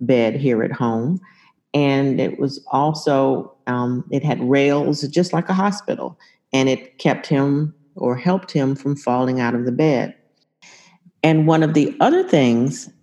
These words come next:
that the social worker helped me get was an electric chairlift. Um, and that was, um, awesome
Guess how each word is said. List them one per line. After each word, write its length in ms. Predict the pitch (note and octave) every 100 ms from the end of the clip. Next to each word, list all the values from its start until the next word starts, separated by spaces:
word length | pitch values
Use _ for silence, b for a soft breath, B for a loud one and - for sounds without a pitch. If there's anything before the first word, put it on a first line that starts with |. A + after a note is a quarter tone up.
| -
that 580 | C3 B2+ A#2 - -
the 100 | C3+
social 400 | C3 C3 C3 C3
worker 420 | B2 A#2+ A#2+ C3 C3+
helped 420 | - D3+ - -
me 140 | A#2+
get 400 | A#2+ A#2+ A#2 -
was 220 | B2+ B2
an 120 | B2+ B2
electric 640 | A#2 A#2+ A#2+ - - -
chairlift. 840 | - C4+ D4+ C#3+ - - _ _ _ _ _ B B B _ -
Um, 260 | B2+ B2 -
and 240 | C3 B2
that 320 | C3+ E3 - C3
was, 540 | B2+ A#2 A2+ - - _ _ -
um, 340 | B2 A2+ A2+ -
awesome 580 | E3 G3 - G2 -